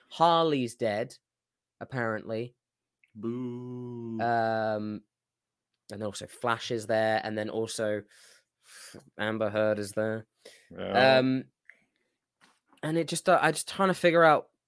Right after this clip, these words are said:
Speaker 1: why. Why? I'm trying to figure out why. I'm just trying to figure out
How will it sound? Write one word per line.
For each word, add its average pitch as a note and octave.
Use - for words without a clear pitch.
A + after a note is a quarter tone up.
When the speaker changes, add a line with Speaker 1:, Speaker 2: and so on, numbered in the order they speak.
Speaker 1:
why. A#2+
Why? A2
I'm A#2+
trying C#3+
to D3+
figure C3+
out C3
why. G#2
I'm A2
just C3+
trying D#3+
to C#3+
figure D#3+
out D#3